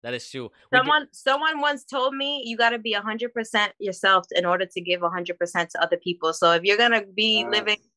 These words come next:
Speaker 2: free, trying to do what makes you happy, and you're not even happy, you know, like, living under a, a freaking, in a car or something and freezing cold because it's cold outside, no. You're not gonna be able to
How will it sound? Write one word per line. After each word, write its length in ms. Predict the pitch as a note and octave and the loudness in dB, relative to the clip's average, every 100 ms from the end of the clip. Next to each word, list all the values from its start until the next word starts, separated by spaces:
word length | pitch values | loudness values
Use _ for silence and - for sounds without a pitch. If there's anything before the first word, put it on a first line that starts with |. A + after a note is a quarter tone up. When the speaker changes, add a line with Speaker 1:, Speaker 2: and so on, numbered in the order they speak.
| _ _ - | _ _ -4
Speaker 2:
free, 300 | A3 G#3+ G#3 | -2 -2 -2
trying 260 | G#3+ G3+ | 0 0
to 60 | F#3+ | 0
do 160 | F#3 G3+ | -4 -6
what 140 | F#3+ - | -8 -4
makes 240 | F#3+ G3 | -4 -4
you 60 | F#3+ | -2
happy, 320 | G3 G3 F#3 | 0 2 2
and 80 | F3 | 2
you're 120 | F3+ | 2
not 180 | F#3+ F#3 | 2 0
even 220 | G3 F3 | 0 -6
happy, 580 | F#3+ F#3+ F#3+ F#3+ F#3+ G3 _ _ _ | 0 2 2 -2 -6 -8 _ _ _
you 100 | G3 | 0
know, 180 | F#3 E3+ | 2 2
like, 300 | E3 F3 D#3 _ _ _ _ _ | 2 0 -2 _ _ _ _ _
living 260 | G#3+ G#3 G#3+ G#3+ - G#3 G#3 | -8 -4 -4 -4 -6 -10 -4
under 320 | - G#3 G3 F#3+ | 0 0 2 0
a, 140 | F#3 | 0
a 240 | F3+ E3+ F3+ | -2 -2 -4
freaking, 680 | G3+ G3+ F#3+ E3+ E3 D3+ - _ _ _ _ _ _ | -8 -6 -4 -4 -6 -14 -20 _ _ _ _ _ _
in 120 | G#3 | 0
a 40 | F#3 | 0
car 340 | - G3+ A3 | 4 8 8
or 40 | F#3+ | 6
something 580 | - F3+ F3 E3 F3+ G3+ | 0 -4 -4 -4 -6 -8
and 300 | - F#3 F#3 - | -6 -6 -6 -4
freezing 360 | A#3 A#3 G#3 | -2 0 -2
cold 420 | F#3+ G3 G#3+ A3 E3+ | -2 0 2 0 -2
because 220 | F#3+ G3 | -6 -6
it's 100 | E3+ | -8
cold 260 | - F#3+ G3+ | 0 2 6
outside, 480 | G#3+ A3 A#3+ B3+ G#3+ | 4 6 4 4 0
no. 320 | E3+ D#3 E3+ F3+ _ _ _ _ _ _ _ _ | -2 -2 -6 -16 _ _ _ _ _ _ _ _
You're 80 | F#3 | -2
not 200 | F3+ F3+ | 0 0
gonna 160 | G3 F#3+ | -2 -8
be 240 | F3+ F3+ | -4 0
able 260 | F3 F3 F3 | 0 0 -4
to 360 | F#3 E3 D#3+ | 0 2 2